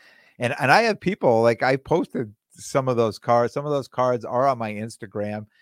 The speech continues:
and I have people reaching out, and I said, "No, they're packed away." You know, I'm just, I'm trying str-, strong hands right now. I'm just trying to hold on to, uh, the, the game plan I put together back in January, uh,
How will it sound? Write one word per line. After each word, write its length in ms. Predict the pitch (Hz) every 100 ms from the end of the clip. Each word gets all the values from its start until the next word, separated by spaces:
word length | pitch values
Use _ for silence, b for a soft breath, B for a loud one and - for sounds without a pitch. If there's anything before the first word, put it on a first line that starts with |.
| b b
and 100 | 98
I 60 | 113
have 200 | 143 120
people 260 | 135 131 123
reaching 360 | 131 131 120
out, 220 | 131 139
and 100 | 113
I 80 | 113
said, 240 | 107 113 110
"No, 180 | 131 127
they're 80 | 123
packed 340 | - 123 -
away." 380 | 117 120 107 98
You 140 | 98
know, 120 | 101 107
I'm 140 | 107
just, 220 | 113 -
I'm 160 | 104 95
trying 520 | - 107 113 117 113
str-, 240 | - _ 80
strong 480 | - - 131 139 127
hands 320 | 123 110 95
right 160 | 92 92
now. 120 | 95
I'm 100 | 98
just 140 | 101
trying 160 | 117 110
to 80 | 107
hold 280 | 123 113
on 260 | 110 110 107 -
to, 320 | 107 104 101 b b b b _
uh, 340 | 107 101 98 - _ _ - - 104
the, 140 | 120 -
the 120 | 107
game 340 | 92 113 117
plan 400 | 110 - 101 95
I 80 | 92
put 240 | 92 123 -
together 400 | 98 107 98 87
back 320 | 104 101 -
in 160 | 92
January, 840 | 90 98 104 101 95 90 82 82 - b b b _
uh, 460 | 95 90 87 82